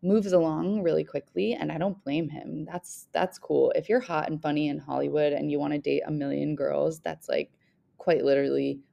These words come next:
what you're, what you're born and supposed to and meant to do. So he's just living out his destiny, and I respect that for him. Their sex is probably great too, and I'm happy for them. I don't know really anything about her other than she was in the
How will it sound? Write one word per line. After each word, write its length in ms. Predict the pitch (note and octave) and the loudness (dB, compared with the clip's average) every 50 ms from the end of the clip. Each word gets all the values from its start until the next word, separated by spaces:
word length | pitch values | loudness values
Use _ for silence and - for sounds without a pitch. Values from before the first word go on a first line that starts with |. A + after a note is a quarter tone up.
| _ _ | _ _
what 200 | - D3+ C#3+ F2+ | 2 2 2 4
you're, 320 | B2 C#3 C3+ B2+ B2 - - _ _ | 2 0 -2 -2 -2 -4 -8 _ _
what 200 | _ D#3 D3+ - | _ -6 -6 -4
you're 240 | - C3+ C3+ C3 C3+ _ _ - | -2 -4 -4 -4 -6 _ _ -2
born 420 | C#3+ C#3 C3+ C3 C3 B2+ B2+ B2+ C3 | 0 0 2 0 -2 -2 -2 -4 -4
and 200 | - C#3+ C#3+ - | -6 -8 -10 -12
supposed 520 | - - - - C#3 - - - - - - | -12 -16 -8 -6 -6 -6 -6 -8 -12 -8 -6
to 180 | - - - - | -4 -4 -4 -4
and 140 | - - D2 | -4 -4 -6
meant 200 | C#2+ - - - | -6 -8 -10 -14
to 140 | - - - - - | -18 -20 -20 -20 -16
do. 160 | - - - - - - - | -14 -14 -14 -14 -16 -18 -18
So 520 | - - - E3+ D3+ D3 D3 D3 D3 D3+ D3+ | -20 -12 -8 -6 -4 -2 0 0 -2 -2 -4
he's 240 | - F3+ F3 - | -6 -8 -8 -8
just 180 | - - - - | -10 -14 -8 0
living 320 | F3 F3+ E3+ F3+ F3+ E3 | 0 2 2 2 2 0
out 320 | D3+ D3 D3 D3 D3+ - - | 0 0 -2 -2 -4 -4 -4
his 300 | D#3 E3 D#3 D3 C#3+ - | -4 -2 -2 -2 -2 -4
destiny, 580 | - C#3+ C#3+ - - - F3+ G3 G3+ G#3+ G#3+ - | -6 -6 -6 -8 -8 -6 -4 -2 -2 -2 -4 -4
and 120 | - D3+ D#3+ | -4 -6 -4
I 60 | D3+ | -4
respect 400 | D3+ C#3+ - - - - - _ | -4 -6 -6 -8 -12 -16 -14 _
that 260 | - - - - - - _ _ _ _ _ _ _ | -14 -12 -10 -10 -12 -12 _ _ _ _ _ _ _
for 160 | - - - | 0 0 0
him. 340 | - - - - - E3+ - _ _ - - - - - - - _ _ - | -2 -4 -6 -6 -6 -8 -8 _ _ -20 -20 -20 -20 -20 -20 -20 _ _ 4
Their 160 | F3 E3+ F#3 | 6 6 6
sex 260 | F#3 - G3 F#3+ - F#3+ | 6 2 0 -2 -4 -8
is 60 | - | -8
probably 240 | - F#3 F3 F3 E3+ | 0 2 2 2 2
great 300 | E3 E3+ D#3+ E3 E3 - | 2 2 0 0 -2 -4
too, 440 | - - D#3 D#3+ D#3 D#3 F3+ G3 F#3+ - - - - _ _ _ _ - | -2 0 2 4 4 2 2 0 -4 -10 -20 -20 -20 _ _ _ _ -4
and 260 | F3 E3 D#3+ D#3+ D#3+ | -2 0 2 2 2
I'm 120 | E3 F3+ F#3 | 2 0 0
happy 260 | F#3+ G#3 B3+ - D4 | -2 -2 -2 -4 -4
for 140 | - - D#3 | -2 -2 -4
them. 340 | E2 - - E3 E3 - - - | -2 -4 -4 -4 -4 -4 -4 -6
I 220 | E3 E3 D#3+ E3 E3+ | -2 0 2 2 4
don't 280 | F3+ F3+ F#3 - - | 2 2 0 0 -2
know 340 | E3 D#3 D#3 D#3 D#3 D#3+ D#3 | 0 0 0 0 0 0 0
really 220 | D#3+ D3+ D3+ D#3 - | 0 0 0 0 -2
anything 360 | - D3 D3+ D3 D#3 D#3+ D#3 | -2 -4 -4 -4 -4 -4 -4
about 240 | D3 - - E3 D#3+ | -4 -4 -4 -6 -4
her 220 | F#3 A#3 C4 - - | -4 -4 -2 0 2
other 200 | - E3+ D#3 D3+ | 2 2 2 2
than 180 | D#3 D#3 D#3 | 0 0 -2
she 200 | D#3 - - D#3 | -2 -4 -4 -2
was 200 | D3+ D3+ C#3+ - | -2 -2 -2 -2
in 520 | D#3 D3+ D3+ D3+ D3 D3+ D3+ D3+ D3+ D3 C#3+ | -2 -2 -2 -2 -2 -2 -2 -2 -2 -2 -2
the 320 | D3+ D3 D3 D3 C#3+ | -2 -2 -2 -2 -4